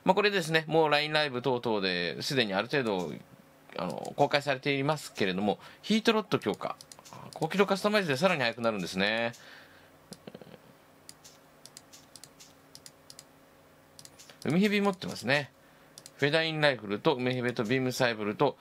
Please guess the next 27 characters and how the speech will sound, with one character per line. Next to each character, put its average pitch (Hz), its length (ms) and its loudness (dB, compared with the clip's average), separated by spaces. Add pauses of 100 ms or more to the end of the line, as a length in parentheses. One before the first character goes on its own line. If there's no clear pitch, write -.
(200)
あ - 100 0
と 135 60 -6
ハ 139 140 0
イ - 20 -8
ブ 131 100 -2
ル 131 80 2
ビ 120 140 0
ー 120 40 -2
ム 117 120 0
砲 107 340 0
の 131 80 0
フ 127 140 -2
ロ 143 100 2
ー 143 60 0
ト 107 100 -8
と 101 140 0
F、 98 320 -4
ノ 120 180 0
ー 117 40 2
マ 113 100 2
ル 104 180 -4
タ 98 160 -2
イ 87 40 -12
プ。 - 140 -16 (360)
う - 40 -10
ー 170 640 -4
ん。 - 20 -6